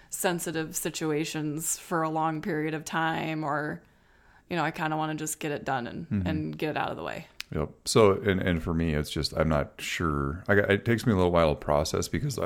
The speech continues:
Speaker 2: um, and I found this out through therapy, is I, I get to the emotion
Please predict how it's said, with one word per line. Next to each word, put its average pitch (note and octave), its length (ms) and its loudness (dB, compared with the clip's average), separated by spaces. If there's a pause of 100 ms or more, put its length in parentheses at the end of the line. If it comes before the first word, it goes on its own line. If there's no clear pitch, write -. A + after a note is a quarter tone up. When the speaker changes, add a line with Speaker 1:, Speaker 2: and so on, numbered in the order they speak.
Speaker 2:
um, D2 360 -2 (460)
and F2+ 100 2
I F2 80 4
found E2 260 2
this C#2+ 120 -4
out D#2 160 2
through D2+ 160 -4
therapy, D2 400 -2
is C#2+ 100 -2
I, E2 160 2
I F2 100 2
get E2 260 -2
to - 100 -2
the E2 160 0
emotion D2+ 680 -2